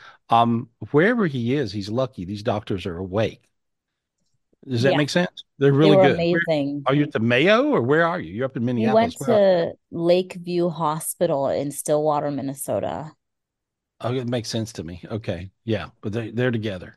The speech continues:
Speaker 1: And so, so I see that they're really on this. Um,
Speaker 2: Okay.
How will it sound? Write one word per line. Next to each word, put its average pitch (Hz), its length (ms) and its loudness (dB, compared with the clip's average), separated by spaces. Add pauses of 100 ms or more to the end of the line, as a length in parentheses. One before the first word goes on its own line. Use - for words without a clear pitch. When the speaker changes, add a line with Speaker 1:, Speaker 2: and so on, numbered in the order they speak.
(120)
Speaker 1:
And 98 140 -8
so, 90 240 -8 (140)
so 92 280 -6 (920)
I 143 120 -6
see 147 260 -2
that 120 140 -6
they're 101 140 -4
really 110 280 -4
on 110 200 -6
this. 165 220 -8 (440)
Um, 104 260 0
Speaker 2:
Okay. 135 80 -14